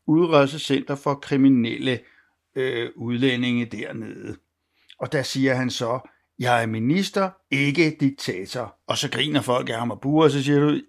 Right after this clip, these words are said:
"Jo, det er lige præcis det, du er." Og det er jo sjovt. Så vi har altså Komiske Ali, og så har vi diktatoren, altså hans gode kollega, hans ven, måske hans chef, øh,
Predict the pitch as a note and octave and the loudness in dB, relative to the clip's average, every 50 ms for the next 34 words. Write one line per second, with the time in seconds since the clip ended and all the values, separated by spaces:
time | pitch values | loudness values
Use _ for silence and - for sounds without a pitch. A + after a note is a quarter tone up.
0 | _ - A2+ B2 C3+ - - - C3+ B2 A2 A#2 C#3 D3 C#3 C#3+ A#2+ - A#2+ A#2 | _ -4 -2 -2 -2 -2 -2 0 0 2 2 2 0 0 0 -2 -6 -4 -6 -8
1 | - - - A#2+ B2+ B2 C3 B2 G#2 G#2+ B2 - - - - - - - - D3+ | -8 -6 -6 -4 -4 -2 -2 -2 -2 -4 -6 -10 -12 -20 -20 -20 -18 -12 -8 -8
2 | C#3+ - - E3 E3+ F#3+ F3+ - - C3+ C#3 C#3 D3 D3 C#3+ - - B2 B2 A#2+ | -8 -4 2 4 4 4 4 2 2 2 2 2 2 0 -2 -4 -6 -6 -8 -8
3 | - - D#3 D3 D3+ D3+ D3 C#3 C3 C3+ - - - B3 C#4+ C#4 B3 A#3 - - | -6 -4 0 2 4 4 4 4 2 -2 -4 0 2 2 4 4 2 2 0 0
4 | G3 D#3+ C3 C3 C3+ C#3 D#3 F3 G3 F#3+ - _ _ _ _ _ _ _ - - | 0 2 4 4 4 4 4 2 0 -4 -6 _ _ _ _ _ _ _ -8 -6
5 | D#3+ - E3+ D3 C3+ C#3+ D#3+ D#3+ D#3+ D3+ C#3+ D3 B2+ - - - G2 G2+ A#2 - | -4 -4 -2 -2 0 0 0 0 0 -4 -6 -8 -10 -8 -8 -10 -10 -10 -8 -6
6 | - D3 C#3 B2 A#2+ - _ - B2+ A2+ A2+ A2+ G#2 A2 A2+ A2+ - - - - | -4 -4 -4 -4 -6 -10 _ -10 -10 -10 -10 -12 -12 -12 -12 -12 -12 -14 -14 -16
7 | _ _ _ _ _ - B2+ A2+ C3 - - C3 A#2+ A#2 A#2+ C3+ C#3 C3 C3 A#2 | _ _ _ _ _ -10 -8 -8 -8 -6 -6 -4 -4 -4 -4 -6 -6 -6 -6 -6
8 | - A2 A2 A2+ A#2 B2+ A#2+ - _ _ _ _ _ _ - - - - - - | -8 -10 -10 -8 -8 -8 -10 -12 _ _ _ _ _ _ -16 -14 -14 -12 -10 -10
9 | C3 C3 A#2+ - - - - F3 - - - - _ _ _ _ _ _ _ _ | -8 -8 -6 -6 -6 -6 -8 -8 -12 -14 -18 -20 _ _ _ _ _ _ _ _
10 | - C3 C3 C3 B2+ B2 B2+ - | -8 -6 -6 -4 -4 -6 -6 -8